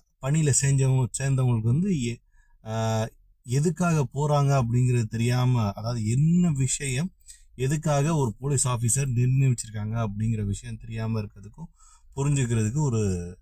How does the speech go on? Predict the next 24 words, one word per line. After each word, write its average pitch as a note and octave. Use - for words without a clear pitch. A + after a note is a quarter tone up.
ஒரு G#2
விஷயமா A2
இருக்கும் G#2
அப்படின்னு G2
சொல்லி A#2
நான் C3
நம்புறேன். G2
அது G3
மட்டும் F#3
இல்லாம E3
இந்த F#3+
வீடியோ E3
போட்டதுக்கு D#3+
அப்புறம் D3+
அரசாங்கத்துக்கும் D#3
சில D3
கருத்து C#3+
என்னோட C#3+
சார்புல B2+
இருந்து A#2
வைக்கணும் G#2
அப்படிங்கிறத F#2+
நான் G#2+
தெரிவிச்சுக்கிறேன். G2